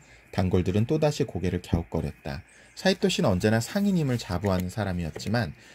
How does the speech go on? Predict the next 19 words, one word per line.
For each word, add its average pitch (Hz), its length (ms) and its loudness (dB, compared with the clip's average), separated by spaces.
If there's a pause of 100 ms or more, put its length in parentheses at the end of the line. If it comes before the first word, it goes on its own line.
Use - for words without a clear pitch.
(140)
그가 156 240 0
시작한 151 440 0
건강식품 123 800 0
판매는 120 480 2
이십 107 240 2
년 117 160 2
전에는 98 460 0 (340)
아주 85 260 0
생소한 175 480 0
장사였던 87 540 -4
것이다. 76 400 -8 (400)
다만 127 320 4
그들이 117 320 2
분명하게 143 640 0
알게 98 300 2
된 101 120 0
사실이 92 340 -6
하나 98 200 -2
있었다. 69 520 -8